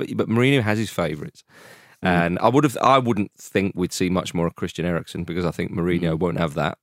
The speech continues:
Speaker 1: I think, I, I think Levy might have given him a more kind of like, "Jose, go in there, shake it up,
Speaker 2: Mm.
Speaker 1: don't mess with," you know,
Speaker 3: Maybe
Speaker 1: don't
Speaker 3: that's his brief. You, you
Speaker 1: 'Cause he's
Speaker 3: don't
Speaker 1: got
Speaker 3: know.
Speaker 1: no loyalty to him. Whereas
Speaker 3: No.
Speaker 1: Pochettino, of course, had a lot of loyalty, you would thought, with
Speaker 3: Yeah.
Speaker 1: Eriksen, having, uh, Eriksen put in so many performances. Mourinho doesn't have that.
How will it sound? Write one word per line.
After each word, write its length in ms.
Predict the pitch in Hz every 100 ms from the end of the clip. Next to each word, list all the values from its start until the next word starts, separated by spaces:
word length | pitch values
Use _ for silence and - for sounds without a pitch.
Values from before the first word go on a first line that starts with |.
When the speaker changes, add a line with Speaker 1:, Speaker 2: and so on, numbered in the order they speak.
| -
Speaker 1:
I 60 |
think, 200 | 101 117 - - -
I, 140 | - 277 -
I 100 | 240
think 300 | - 320 -
Levy 240 | 226 185
might 160 | 165 131
have 100 | 123
given 180 | 131
him 120 | 120 110
a 40 |
more 300 | 104 104 95 -
kind 160 | 104
of 100 | 92
like, 260 | 95 - 82
"Jose, 280 | 101 92 85
go 240 | - 110
in 120 | 101
there, 220 | 92 87 80
shake 360 | - 98 90
it 80 | 90
up, 260 | 82 - _ _ _ _ _ 92
Speaker 2:
Mm. 340 | 90 82 78 -
Speaker 1:
don't 180 | - 104
mess 180 | 98 95
with," 180 | 101 101
you 60 |
know, 60 | 107
Speaker 3:
Maybe 180 | 135 165
Speaker 1:
don't 60 | 151
Speaker 3:
that's 100 | -
his 100 | 107
brief. 360 | 101 120 165 -
You, 100 | 127
you 80 | 139
Speaker 1:
'Cause 120 | 214
he's 120 | -
Speaker 3:
don't 100 | -
Speaker 1:
got 80 | 262
Speaker 3:
know. 100 | 214
Speaker 1:
no 60 | 135
loyalty 360 | 170 208 107
to 160 | 87 -
him. 120 | 87
Whereas 220 | 127 107
Speaker 3:
No. 60 | 214
Speaker 1:
Pochettino, 580 | - 85 175 190 110 87
of 120 | 85
course, 200 | 120 98
had 120 | 101
a 40 | 98
lot 120 | 98
of 60 |
loyalty, 320 | 98 98 - 92
you 80 | 87
would 120 | 87
thought, 320 | - 104 98 _ -
with 120 | 98
Speaker 3:
Yeah. 80 | 98
Speaker 1:
Eriksen, 480 | 92 87 - - - - -
having, 300 | - 92 87 -
uh, 160 | 87 80
Eriksen 380 | 90 90 - 87 _
put 140 | - -
in 80 | 82
so 140 | 90
many 120 | 85
performances. 480 | - - 104 85 87
Mourinho 340 | 87 101 151 120
doesn't 180 | 87
have 180 | 87 95
that. 180 | - -